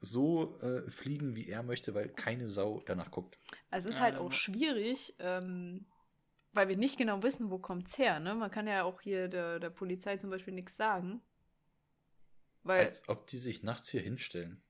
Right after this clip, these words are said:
Speaker 1: Ist das Dritte.
Speaker 2: Ja, das
Speaker 3: Ja,
Speaker 2: auch,
Speaker 3: vor,
Speaker 2: aber
Speaker 3: vor allem, vor allem, als
Speaker 2: irgendwann
Speaker 3: ob die die nicht
Speaker 2: muss
Speaker 3: aus
Speaker 2: man ja
Speaker 3: den
Speaker 2: mal
Speaker 3: Augen verlieren.
Speaker 2: Irgendwer muss mal,
Speaker 1: Ja.
Speaker 2: oder irgendwie muss man das ja mal rankriegen, weil es kann ja nicht sein, dass hier ständig die Privatsphäre gestört wird. Das sind ja sicherlich eigentlich
Speaker 3: Ja.
Speaker 2: nicht nur wir,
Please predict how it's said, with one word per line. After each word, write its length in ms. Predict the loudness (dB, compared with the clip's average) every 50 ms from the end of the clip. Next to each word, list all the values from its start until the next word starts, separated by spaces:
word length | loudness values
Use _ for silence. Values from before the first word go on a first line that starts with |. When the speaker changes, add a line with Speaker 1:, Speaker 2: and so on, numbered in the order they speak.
| _ _ _
Speaker 1:
Ist 160 | -6 -6 -4 -4
das 180 | -6 -8 -10 -16 _ _ -12
Dritte. 340 | -10 -10 -8 -8 -10 -12 -14 -16 _ _ _ _ _ _ _ _ _ _ -2
Speaker 2:
Ja, 260 | 4 8 10 10 10
das 160 | 10 8 4 4
Speaker 3:
Ja, 160 | 4 6 10
Speaker 2:
auch, 200 | 12 12 12 12
Speaker 3:
vor, 40 | 12
Speaker 2:
aber 160 | 10 8 8
Speaker 3:
vor 60 | 8 6
allem, 260 | 4 4 4 2 2 -2 -8 -14
vor 180 | -4 -2 2 4
allem, 200 | 4 4 4 4
als 120 | 4 8 10
Speaker 2:
irgendwann 380 | 10 10 10 8 8 8 8
Speaker 3:
ob 40 | 8 8
die 40 |
die 0 |
nicht 0 |
Speaker 2:
muss 100 | 6 6 6
Speaker 3:
aus 60 | 6
Speaker 2:
man 80 | 6 6
ja 60 | 6
Speaker 3:
den 60 | 6
Speaker 2:
mal 100 | 6 6
Speaker 3:
Augen 140 | 6 4 4
verlieren. 460 | 2 2 0 0 0 0 0 -2 -2 -6 _ _ _ _ _ _ _ _
Speaker 2:
Irgendwer 340 | 2 2 4 4 4 4 4
muss 260 | 2 2 0 -2 0
mal, 200 | 0 2 2 2
Speaker 1:
Ja. 180 | 2 0 -2 0
Speaker 2:
oder 180 | 4 6 8 8
irgendwie 300 | 10 10 8 8 6 6
muss 200 | 4 4 4 2
man 100 | 2 2
das 120 | 2 2 2
ja 60 | 2
mal 100 | 2 4 4
rankriegen, 460 | 4 4 2 2 0 -2 -2 0 0
weil 80 | 0
es 100 | 0 -2
kann 140 | -4 -6 -6
ja 180 | -4 -4 -6 -6 -10 _ -10
nicht 220 | -6 -6 -4 -2 2
sein, 240 | 4 6 6 6 4
dass 140 | 0 -2 -2
hier 80 | -2
ständig 360 | -2 -2 -2 -2 -2 -4 -6 -8
die 80 | -10
Privatsphäre 640 | -10 -4 2 4 4 4 4 2 0 0 2 0 -2
gestört 440 | -4 -6 -4 -2 0 0 0 -2
wird. 140 | -4 -4 -4
Das 100 | -4 -4
sind 120 | -2 0 0
ja 80 | 2 4
sicherlich 420 | 6 8 8 8 6 2 0 2
eigentlich 360 | 2 2 2 2 0 -2 -4 -6
Speaker 3:
Ja. 160 | -12 -6 0 2
Speaker 2:
nicht 360 | 2 2 2 0 -2 -2 2
nur 280 | 4 4 6 6 4
wir, 460 | 4 4 8 8 8 10 8 8 6